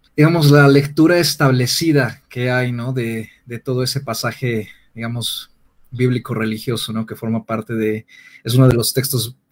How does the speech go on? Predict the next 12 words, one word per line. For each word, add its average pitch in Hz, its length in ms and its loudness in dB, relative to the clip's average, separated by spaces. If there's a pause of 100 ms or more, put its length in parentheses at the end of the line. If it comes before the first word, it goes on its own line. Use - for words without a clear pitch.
de 123 80 2
las 117 120 2
historias 135 300 2
básicas 131 540 -2
de 117 80 -4
la 110 100 -2
cristiandad, 117 640 -4
¿no? 120 160 -8 (680)
La 131 200 4
cuestiona 147 680 6
y, 123 180 2
este, 110 800 0